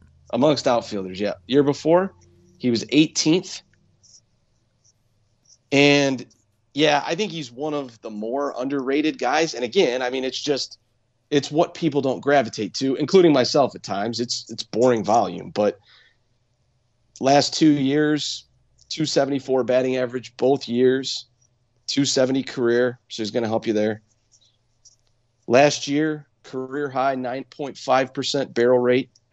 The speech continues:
So he's hitting the ball harder. Lots of walks, which we know. I mean, that's pretty much why, you know, that's why he's hitting at the top of the lineup.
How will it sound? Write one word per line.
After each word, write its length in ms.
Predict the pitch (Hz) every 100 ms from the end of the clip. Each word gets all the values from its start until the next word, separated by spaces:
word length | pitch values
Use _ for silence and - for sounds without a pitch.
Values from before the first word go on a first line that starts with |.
| _ _ - - _ _ _ _ _ _
So 240 | - 117 113
he's 120 | 113
hitting 220 | 143 147
the 80 | 127
ball 260 | 139 131
harder. 600 | 131 117 113 117 113 117 - _ _ _ _ _ _ _ _ _ _ _ _ _ _ _ _ _ _ -
Lots 320 | 123 143 -
of 80 | 156
walks, 560 | 143 143 147 - -
which 140 | 131 -
we 100 | 131
know. 320 | 117 113 110
I 60 | 113
mean, 140 | 107
that's 320 | 104 107 - _ -
pretty 200 | - 98
much 180 | 95 85
why, 200 | 98 98
you 120 | 95
know, 200 | 98 92
that's 180 | 98 -
why 140 | 107
he's 120 | 104
hitting 240 | - 107 107
at 120 | 104
the 60 | 90
top 260 | 110 101
of 80 | 98
the 40 |
lineup. 520 | 98 139 151 143 135